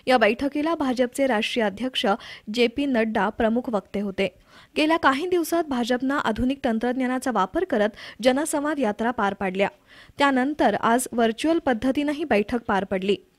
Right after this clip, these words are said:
दिल्लीतून बोलताना भाजप अध्यक्ष जे पी नड्डा यांनी कार्यकर्त्यांना रिचार्ज केलं.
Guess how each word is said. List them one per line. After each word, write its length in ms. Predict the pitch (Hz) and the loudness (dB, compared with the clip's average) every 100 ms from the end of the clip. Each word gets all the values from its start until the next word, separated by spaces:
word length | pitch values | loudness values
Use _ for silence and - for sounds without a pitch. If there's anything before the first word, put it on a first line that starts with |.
| - | -10
दिल्लीतून 540 | 214 262 269 359 381 349 | -4 0 0 2 2 4
बोलताना 480 | 277 277 302 330 | 4 4 0 0
भाजप 400 | 330 254 247 262 | 0 0 0 2
अध्यक्ष 420 | 233 214 254 - 285 240 | 0 0 -4 -2 -2 2
जे 120 | 220 | 0
पी 160 | 220 247 | 2 0
नड्डा 320 | 226 208 277 | 0 0 0
यांनी 360 | 320 226 214 262 - - | 2 2 0 -2 -10 0
कार्यकर्त्यांना 680 | 277 277 330 311 262 254 294 | 2 4 4 2 2 0 2
रिचार्ज 400 | 277 202 214 202 | 0 2 0 0
केलं. 280 | - 196 | 0 0